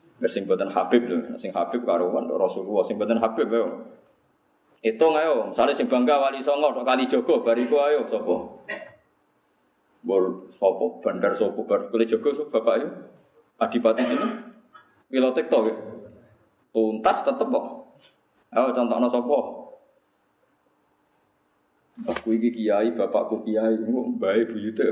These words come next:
wis. Iku eling-eling napa kadzalika kuntum min qabl. Nah, kiai liyane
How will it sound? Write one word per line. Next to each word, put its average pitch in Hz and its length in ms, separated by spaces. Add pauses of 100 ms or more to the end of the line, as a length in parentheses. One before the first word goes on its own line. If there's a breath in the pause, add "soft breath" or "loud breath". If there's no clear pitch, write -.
(100)
wis. - 160 (880)
Iku 101 160
eling-eling 98 480
napa 107 160
kadzalika 113 640
kuntum 117 560 (880)
min - 160
qabl. - 160 (880)
Nah, - 160
kiai 98 400
liyane 95 480